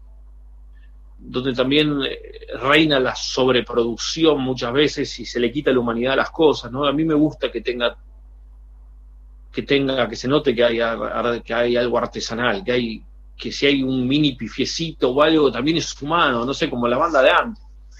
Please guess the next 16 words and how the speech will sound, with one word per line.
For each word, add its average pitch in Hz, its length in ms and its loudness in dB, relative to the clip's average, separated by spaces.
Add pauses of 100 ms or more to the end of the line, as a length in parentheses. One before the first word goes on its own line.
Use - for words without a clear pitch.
(260)
¿Entendés? 127 400 -2
El 131 140 -6
funk, 156 320 2 (160)
el, 120 320 -2 (320)
y 131 80 -4
la 165 80 4
música 175 280 -2
urbana 160 320 4
también, 151 300 0
a 127 40 -2
mí 135 60 -4
me 165 60 -2
gusta 170 240 0
cuando 123 120 -2
está 135 140 -2
tocada 127 540 2